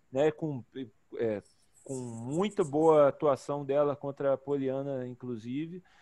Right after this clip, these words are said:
Né, a gente teria o Diego Lima no card, mas o adversário dele, o Belal Muhammad, é, pegou covid, né, então a luta foi cancelada. Mas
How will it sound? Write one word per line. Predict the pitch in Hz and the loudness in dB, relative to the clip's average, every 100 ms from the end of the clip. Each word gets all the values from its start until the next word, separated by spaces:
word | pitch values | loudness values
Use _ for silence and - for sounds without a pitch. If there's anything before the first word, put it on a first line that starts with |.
| _ 135 | _ 0
Né, | |
a | 139 | 2
gente | 135 151 - | 2 -4 2
teria | 170 160 202 | 4 4 0
o | 175 | 2
Diego | 160 170 156 | 4 4 2
Lima | 147 165 156 | 2 0 -2
no | 139 | -6
card, | - 143 165 170 143 | 4 8 8 6 2
mas | 143 143 135 - _ _ | 4 4 4 -2 _ _
o | 143 | 4
adversário | 143 139 139 - 143 139 | 4 4 0 4 4 4
dele, | 127 147 165 151 | 0 4 4 4
o | 131 | 0
Belal | 139 135 135 | 4 6 6
Muhammad, | 135 131 123 135 135 131 113 - _ _ - | 4 -4 -2 -2 -2 -4 -6 -18 _ _ -2
é, | 131 123 120 113 | 2 4 4 2
pegou | - 131 131 135 | 2 2 2 0
covid, | 156 135 131 180 190 202 _ _ _ | 2 2 0 -4 -6 -10 _ _ _
né, | 135 135 | -4 -2
então | 139 - 139 135 131 | -2 -2 -2 -2 -2
a | 131 127 | 0 0
luta | 131 131 | 0 -6
foi | 127 139 135 | -6 -4 -4
cancelada. | 135 135 - 151 139 147 170 175 - _ _ _ | -4 -8 0 2 6 6 4 2 -8 _ _ _
Mas | 131 131 139 147 156 - | 2 6 6 6 2 -4